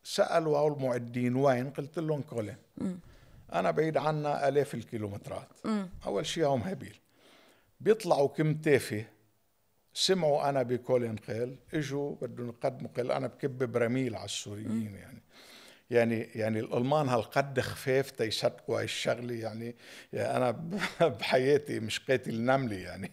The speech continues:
Speaker 1: <laughs> فإنه، يعني، آه، مهابيل، أرضة مهابيل، عرفتي كيف؟ عايشين على هاي الخبرية، عايشين على الخبريات. ما إلها طعمة أصلًا، يعني الموضوع كله ما إله طعمة.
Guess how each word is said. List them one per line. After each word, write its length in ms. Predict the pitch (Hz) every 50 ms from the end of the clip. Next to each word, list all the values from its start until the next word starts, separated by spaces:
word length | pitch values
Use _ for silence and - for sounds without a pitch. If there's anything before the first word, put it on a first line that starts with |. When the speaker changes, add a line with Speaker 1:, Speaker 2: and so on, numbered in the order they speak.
| - -
Speaker 1:
<laughs> 100 | - -
فإنه، 840 | - 202 - - - 202 - - - - 196 175 190 190 139 120 - - - - - - 208 202 - 175
يعني، 500 | - 127 127 120 123 127 127 123 123 127 123
آه، 580 | 123 - - 135 131 120 120 120 117 117 120 - - -
مهابيل، 680 | 117 117 123 131 - 247 220 233 330 370 339 220 - -
أرضة 420 | 247 247 240 - 233 - - 208
مهابيل، 520 | 190 247 240 208 170 175 175 151 131 131
عرفتي 360 | 127 113 113 117 107 - - 120
كيف؟ 240 | - 151 147 151
عايشين 440 | - 165 180 190 - - 240 262 262
على 200 | 214 185 175 240
هاي 80 | 214 190
الخبرية، 680 | 156 - - 160 151 139 135 143 135 120 101 98 - - _ _ _ _ _ _ _ -
عايشين 420 | - 117 139 123 - - 202 220 190
على 180 | 175 165 156
الخبريات. 680 | 151 131 - 170 139 139 135 135 131 127 123 113 98 - - _ _ _ _ _ _ _ _ _ _ _ _ _ -
ما 200 | 151 208 247 277
إلها 140 | 262 233
طعمة 440 | 214 226 - 214 208 208 180 - -
أصلًا، 340 | - 151 - - 143 139 135
يعني 160 | 135 131 131
الموضوع 440 | 131 127 131 131 135 143 175 180 175
كله 340 | 180 - - 208 202 190 170
ما 180 | 156 151 -
إله 140 | - - 160
طعمة. 360 | 156 156 165 160 160 - 247